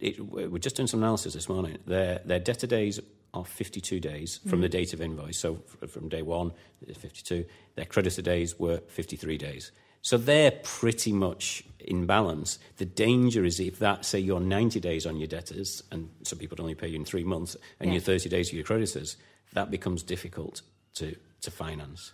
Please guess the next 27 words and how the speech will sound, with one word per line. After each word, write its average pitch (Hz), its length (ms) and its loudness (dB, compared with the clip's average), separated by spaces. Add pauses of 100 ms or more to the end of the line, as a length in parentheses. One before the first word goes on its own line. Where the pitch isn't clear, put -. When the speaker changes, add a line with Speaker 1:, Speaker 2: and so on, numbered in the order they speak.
(140)
Speaker 2:
So 202 220 0 (160)
just 220 280 4
to 220 80 0
clarify, 170 500 0
the 175 140 -2
debtors 202 480 4
are 196 40 2
the 175 160 2
people 175 340 -2
that - 260 -4
are 180 120 -2
your 160 140 0
customers 220 680 0
Speaker 1:
Correct. - 360 2
Speaker 2:
who 180 100 2
owe 190 180 2
you 185 120 2
money? 180 440 2
Speaker 1:
Yes. - 360 0 (240)
Speaker 2:
Um, 180 600 2
Speaker 1:
Yeah. - 80 -2
Speaker 2:
and 175 300 -2
your 185 100 4
debtor 190 360 4
days? 175 560 2 (540)
Speaker 1:
Are, 101 480 8 (260)
it's - 280 0